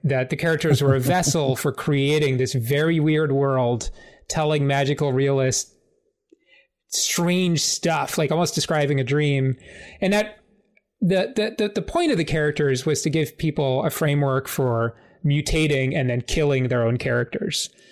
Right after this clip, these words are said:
Speaker 1: And, and so th-, all that character development kind of flew out of the window.
Speaker 2: Right.
Speaker 1: For what it's worth, um, there are certain groups of players who've, um, on the other hand,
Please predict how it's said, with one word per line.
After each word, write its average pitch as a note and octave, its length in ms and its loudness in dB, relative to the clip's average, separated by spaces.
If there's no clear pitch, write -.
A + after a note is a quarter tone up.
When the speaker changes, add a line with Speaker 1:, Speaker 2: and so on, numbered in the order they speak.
Speaker 1:
And, B2+ 460 2
and F3 140 0
so F#3 400 4
th-, D3 160 -6
all A3+ 200 4
that G#3+ 100 2
character F#3+ 320 0
development C#3+ 460 0
kind C#3+ 220 0
of D3+ 320 -4
flew F#3+ 140 2
out D3 100 2
of C3+ 40 0
the C3+ 80 2
window. D3 580 2
Speaker 2:
Right. F2 260 -6
Speaker 1:
For A3 160 0
what G#3+ 140 4
it's D#3+ 140 -2
worth, A3 500 0
um, C3 540 0
there E3 180 2
are E3 60 0
certain G3 200 0
groups D#3+ 220 0
of C#3+ 80 -4
players D#3+ 500 0
who've, C3 460 -4
um, B2 580 0
on D3 140 -2
the C3+ 80 0
other F3+ 140 0
hand, C3 520 -2